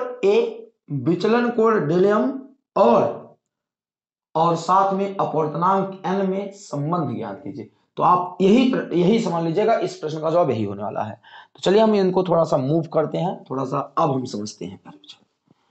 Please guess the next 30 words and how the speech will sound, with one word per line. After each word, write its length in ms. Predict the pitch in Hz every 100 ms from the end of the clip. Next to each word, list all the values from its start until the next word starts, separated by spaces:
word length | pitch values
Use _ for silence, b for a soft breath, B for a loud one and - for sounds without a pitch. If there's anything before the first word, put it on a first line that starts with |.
| _ _ -
आइए 360 | 196 226 269 262
diagram 540 | 170 180 180 185 208 214
की 80 | 202
तरफ 220 | 202 202
चलते 260 | 202 185
हैं। 120 | 202 202
diagram 400 | 180 170 190 196
में 240 | 202 196
कुछ 280 | 208 202 -
चीजें 200 | 180 185
ऐसी 280 | 180 180 185
हैं 80 |
जो 100 | 180
कि 120 | 180 185
आप 180 | 160 160
लोगों 180 | 165
ने 100 | 185
नहीं 320 | 180 127 117 139
समझा 360 | 101 98 -
है। 80 | 101 _ _ _ b b b b b _ _
पीक्यू 440 | 247 254 254 269 285 320 - - -
आपतित 480 | 180 196 - 220 -
किरण 280 | 220 220 220
है, 360 | 247 320 - - - _ -
आरओएस 800 | 160 190 202 214 208 180 190 - -
निर्गत 560 | 160 143 131 131 117 -
किरण 180 | - 87
है। 180 | - - _ _ _ _ -
ठीक, 260 | 226 226 - b b b b b -
अब 380 | 226 190 -